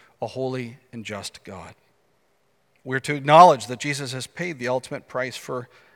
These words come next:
our sins. And we are to turn from our old self. We're to die from our old sinful self and live for Christ. We are to proclaim his death until he comes again. As we are about to gather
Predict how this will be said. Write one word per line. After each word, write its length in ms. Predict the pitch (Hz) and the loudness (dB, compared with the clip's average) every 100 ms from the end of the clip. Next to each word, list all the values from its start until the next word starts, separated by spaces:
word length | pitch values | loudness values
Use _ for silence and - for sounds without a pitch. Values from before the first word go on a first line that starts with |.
| - - | -20 -4
our 200 | 127 123 | -2 -2
sins. 640 | - 92 90 - - - _ _ _ _ _ _ _ _ _ | -6 -12 -20 -20 -20 -20 _ _ _ _ _ _ _ _ _
And 80 | 101 | -20
we 140 | 107 117 | -14 -12
are 60 | |
to 120 | 117 117 | -12 -16
turn 320 | - 139 139 | -12 -10 -10
from 180 | - 131 | -10 -6
our 120 | 117 | -6
old 160 | 117 | -8
self. 320 | - 92 85 104 | -10 -12 -14 -18
We're 60 | |
to 100 | 101 | -18
die 460 | 101 120 117 113 107 | -14 -10 -8 -8 -10
from 200 | - 107 | -14 -14
our 140 | 101 | -14
old 240 | 143 135 135 | -12 -14 -12
sinful 380 | 120 110 - | -14 -14 -16
self 460 | 101 - 85 85 - _ - _ _ _ - | -14 -14 -14 -18 -20 _ -20 _ _ _ -20
and 140 | 104 | -14
live 180 | 104 95 | -14 -16
for 140 | - | -20
Christ. 540 | - - 67 - - - _ _ _ _ _ _ _ _ _ _ _ _ _ _ _ | -20 -20 -20 -20 -20 -20 _ _ _ _ _ _ _ _ _ _ _ _ _ _ _
We 140 | 131 | 0
are 100 | 147 | 2
to 120 | 139 139 | 2 -6
proclaim 420 | 143 - 156 156 | -14 -4 -2 -2
his 160 | 151 | -4
death 300 | 127 113 104 | -6 -8 -10
until 260 | 113 - 135 | -16 -14 -14
he 160 | 127 139 | -14 -16
comes 520 | - 101 98 - - - | -14 -16 -14 -16 -16 -20
again. 300 | 104 95 87 87 _ _ _ _ _ _ _ _ _ _ _ _ _ _ - - _ - | -20 -18 -20 -20 _ _ _ _ _ _ _ _ _ _ _ _ _ _ -20 -20 _ -14
As 160 | 110 | -12
we 160 | 127 147 | -4 0
are 140 | 143 | 0
about 280 | 123 123 139 | 0 -6 -10
to 80 | - | -14
gather 580 | 123 110 110 123 113 | -8 -8 -8 -10 -12